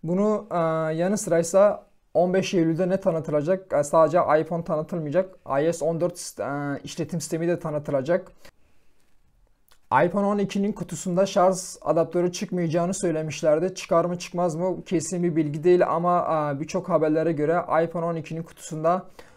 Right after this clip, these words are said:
hızlı adaptör şarjı çıkmayacak. Daha doğrusu adaptör hiç çıkmayacakmış. E, bu da bilginiz olsun. Yeni telefon alacak olan arkadaşlar için, e, on beş Eylül'ü beklesinler.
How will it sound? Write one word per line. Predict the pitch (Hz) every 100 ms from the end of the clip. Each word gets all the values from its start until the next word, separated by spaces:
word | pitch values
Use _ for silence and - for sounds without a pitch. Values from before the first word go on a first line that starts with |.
| _ _
hızlı | 175 156 165
adaptör | 165 160 151 180
şarjı | 180 151 165
çıkmayacak. | - - 165 170 170
Daha | 160 165
doğrusu | 160 -
adaptör | 214 151 151 180
hiç | 160 196
çıkmayacakmış. | - 170 160 143 147 143 170 214 - -
E, | 147 147 143 143
bu | 190
da | 185 160
bilginiz | 175 185 185 160
olsun. | 151 147 180 202 233 _ - _ _ _ _ _ _ _ - - - - -
Yeni | 160 190
telefon | 214 185 190 202 202 -
alacak | 160 165 165 190
olan | 175 180
arkadaşlar | 170 - 165 165 190
için, | 175 151 196 196 -
e, | 156 156 -
on | 180 180
beş | 185 196
Eylül'ü | 165 180 175
beklesinler. | 175 175 175 - 180 180